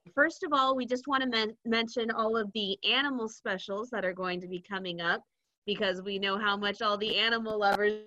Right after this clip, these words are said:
just can't get enough. So we've got Cat Bowl number two coming up on February first. And then we've got Kitten Bowl number seven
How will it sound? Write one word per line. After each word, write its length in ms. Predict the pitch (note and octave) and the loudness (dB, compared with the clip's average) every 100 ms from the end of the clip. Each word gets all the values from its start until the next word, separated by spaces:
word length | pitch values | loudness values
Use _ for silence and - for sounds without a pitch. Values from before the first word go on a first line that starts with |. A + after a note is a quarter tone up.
| - | -14
just 300 | A3 G3+ G3 | -6 -4 -2
can't 300 | - G3 G3 | 0 -2 0
get 100 | A3+ | 2
enough. 400 | B3+ C4+ D4 A#3+ C#4 _ _ - _ - | 2 4 6 6 4 _ _ -20 _ -2
So 540 | C4+ A#3+ A#3+ A3+ A3+ A3+ | 2 4 4 2 0 0
we've 300 | C4 C4+ B3 | 0 2 4
got 380 | B3 A#3 A#3 - _ _ _ _ - | 8 8 8 4 _ _ _ _ -14
Cat 360 | - C4 C#4 - | 6 8 8 6
Bowl 760 | A3 C#4 C#4 C#4 C#4+ F#4 E4+ D#4+ | 0 4 6 6 6 2 0 4
number 380 | A#3+ A#3 A3 | 4 4 0
two 560 | A3+ - D4 B3+ B3+ F4 - | 0 -2 0 2 2 0 -2
coming 360 | C4+ A#3 A3+ | -2 0 2
up 180 | A3+ A#3 - | 4 2 2
on 500 | A3 G#3 G3+ G3+ G#3 - | -2 2 4 2 -2 -6
February 680 | A3 G#3+ G#3 G3+ F#3+ F#3 F3 _ | -6 -4 -4 0 0 0 -4 _
first. 560 | G3 F#3+ G#4 G#4 - _ _ _ _ _ _ _ _ | 0 2 0 -4 -14 _ _ _ _ _ _ _ _
And 160 | G3 G#3 | -6 -2
then 160 | G#3 G3+ | 0 0
we've 260 | G#3+ G3 | -2 -2
got 300 | G#3 G3 F3+ - _ - | 4 6 6 2 _ -2
Kitten 480 | D#4+ - C#4+ C4 | 0 2 4 4
Bowl 520 | A#3 A3+ A3+ A3 A3+ C#4+ | 4 2 2 2 2 2
number 400 | C4 G3+ F#3 F3 | 2 0 0 -2
seven 920 | - - D#4+ D#4 A3+ F#3+ F#3+ C#4+ | -4 -4 2 2 4 0 0 -2